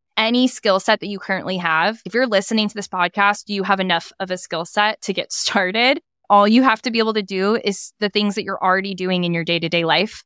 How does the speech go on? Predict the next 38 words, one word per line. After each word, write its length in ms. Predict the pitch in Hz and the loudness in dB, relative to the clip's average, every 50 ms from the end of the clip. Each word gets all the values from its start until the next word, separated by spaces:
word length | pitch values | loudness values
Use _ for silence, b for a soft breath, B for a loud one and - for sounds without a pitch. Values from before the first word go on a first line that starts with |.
| _ _ - | _ _ 0
of 280 | 180 175 170 160 170 - - | 2 2 2 0 -4 -8 -12
scrolling 420 | - - - 143 147 170 190 202 | -12 -10 -6 -4 -2 -2 0 0
social 260 | - 233 226 226 277 | 0 0 0 2 2
media 640 | 269 269 285 285 277 277 254 226 196 185 175 160 113 - | 2 2 2 2 2 4 4 4 4 4 2 0 0 0
or 320 | 151 185 185 185 180 180 | 2 4 4 4 4 4
<laughs> 40 | 185 | 4
commenting 460 | - 311 349 311 285 330 320 311 285 | 4 4 4 4 2 0 0 2 2
on 140 | 269 262 262 | 2 2 2
something, 380 | - 262 233 262 247 233 214 - _ _ _ _ _ _ _ _ | 2 2 4 4 4 4 2 -2 _ _ _ _ _ _ _ _
writing 360 | 208 226 226 240 254 294 302 311 | 2 4 4 4 2 0 0 0
an 80 | 302 | 4
email. 680 | 269 320 349 349 339 311 269 254 233 202 185 185 175 - - | 4 6 6 6 8 6 6 8 6 6 6 4 2 2 2
Like, 180 | 220 220 196 - | 2 2 2 0
you 300 | 202 208 226 254 262 - | -2 0 0 2 4 6
already 360 | - 226 226 233 240 247 240 | 6 6 6 6 4 2 0
have 320 | 226 233 226 208 202 214 - | 0 0 2 2 2 2 0
the 100 | - 208 | -4 -6
skill 320 | 202 - - - 180 160 180 | -6 -6 -6 -6 -6 -6 -4
set 280 | - - 196 190 - | -2 0 0 0 -2
that 140 | - 190 - | -4 -10 -8
you 200 | - 196 196 180 | -6 -6 -4 -4
need. 600 | 180 175 170 170 165 165 170 185 220 262 269 - - _ _ | -4 -4 -6 -6 -6 -6 -4 -2 -2 -2 -2 -2 -6 _ _
And 540 | - 226 233 226 208 190 180 180 185 208 247 - - _ _ _ _ - | 4 4 6 6 4 4 2 0 -2 -2 -4 -6 -8 _ _ _ _ -2
there's 540 | 208 202 202 202 196 185 175 - - - - | 0 0 2 0 0 -2 -4 -6 -8 -10 -10
so 500 | - - - - - - 226 208 202 196 | -10 -8 -6 -4 -2 0 2 4 4 4
much 260 | 196 196 185 180 - - - | 4 2 2 0 0 -2 0
opportunity 540 | 180 175 - 185 180 - 185 180 180 175 | 0 0 -2 -4 -8 -6 -6 -4 -4 -4
for 120 | 170 - 180 | -4 -6 -6
you 140 | 180 170 170 | -6 -4 -2
to 100 | 170 165 | -4 -2
learn 400 | 156 160 160 160 160 165 175 190 | -2 -2 -2 -2 -2 -2 -4 -2
things 440 | - 233 247 254 262 269 285 262 - | 0 0 2 2 2 2 0 -2 -2
once 180 | 226 185 - | -4 -4 -4
you're 120 | - 175 - | -4 -8 -6
committed, 520 | - - 175 170 160 170 165 175 180 180 - | -6 -2 0 0 2 4 4 4 2 2 2
whether 280 | 185 175 170 170 170 | 0 2 2 2 2
it's 300 | 165 165 - - - - - _ _ | 0 -2 -4 -8 -12 -14 -16 _ _
utilizing 760 | 180 170 170 175 185 196 208 220 220 240 233 240 240 240 | -12 -8 -4 0 2 2 2 2 2 2 2 2 2 0